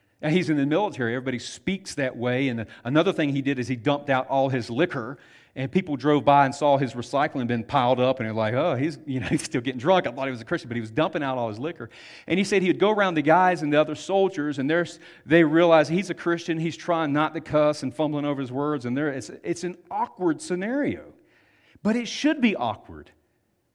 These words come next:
that when we come into a situation that we don't act just like everyone else in the scenario.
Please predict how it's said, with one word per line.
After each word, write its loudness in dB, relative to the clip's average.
that 2
when 2
we 4
come 0
into -4
a -6
situation -6
that 0
we 2
don't 0
act -2
just 0
like 2
everyone 2
else -4
in -6
the -4
scenario. -10